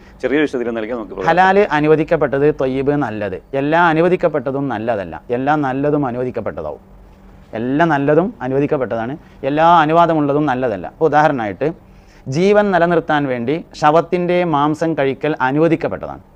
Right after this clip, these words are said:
Speaker 2: നല്ലതാണോ?
Speaker 1: അല്ല.
Speaker 2: അല്ല. അപ്പോൾ എല്ലാം അനുവദിക്കപ്പെട്ടതും നല്ലതാവില്ല. എന്നാൽ എല്ലാം നല്ലതും എന്തായിരിക്കും?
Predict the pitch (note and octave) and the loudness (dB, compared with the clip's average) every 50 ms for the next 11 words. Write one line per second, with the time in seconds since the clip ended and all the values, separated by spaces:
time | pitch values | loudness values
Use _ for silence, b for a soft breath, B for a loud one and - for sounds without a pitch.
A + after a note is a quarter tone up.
0 | - - - - - - A#2 A#2 B2 C3+ D3 C#3+ C#3 C3+ C3 C3+ C#3+ - - - | -20 -20 -20 -20 -12 -6 -6 -4 0 0 2 2 0 -2 -4 -8 -10 -18 -20 -20
1 | _ - - F2+ - E2+ C#2 - - - - - - - - _ - - B2+ B2 | _ -20 -16 -12 -12 -12 -12 -14 -16 -20 -20 -20 -20 -20 -20 _ -10 -4 -2 -2
2 | B2 B2 C3+ C#3+ D#3+ F3 F#3+ - - - - B2 C3 C#3 D3+ E3 E3 E3+ E3+ D#3+ | -2 0 2 4 4 4 4 0 -4 -10 -6 -4 -2 2 2 4 2 2 0 -2
3 | C3 A#2+ G2 A#2 B2+ C3+ C#3+ B2 G#2 G2+ A#2+ C3+ B2+ G#2+ F#2+ F2+ F#2 G#2+ C3+ F#3+ | -4 -4 -6 -4 -4 -4 -4 -4 -4 -4 -2 -2 -2 -2 -2 -4 -4 -6 -6 -6
4 | B B B B B B B D3+ D3+ D3 C#3 C#3+ D#3+ E3 D3+ C#3 C#3 D3+ D#3+ E3+ | B B B B B B B 0 0 0 2 2 2 2 2 2 2 6 6 6
5 | E3 E3+ D3 C#3 C3 B2 A2+ A#2 - A2+ A2 G2+ | 6 6 2 2 0 -2 -2 -4 -6 -8 -10 -10